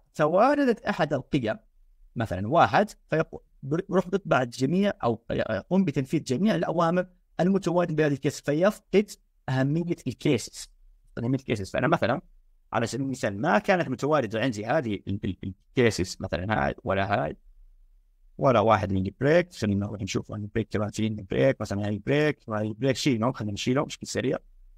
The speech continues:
هذه البريك، خلينا إيش نحذفهم مثلًا. فأنا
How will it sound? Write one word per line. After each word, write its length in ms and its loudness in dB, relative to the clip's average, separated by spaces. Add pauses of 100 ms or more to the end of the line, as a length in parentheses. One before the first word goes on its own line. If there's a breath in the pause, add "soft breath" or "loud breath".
(2250)
هذه 220 2
البريك، 500 2
خلينا 400 2
إيش 180 0
نحذفهم 420 -6 (440)
مثلًا. 360 0 (880)
فأنا 360 2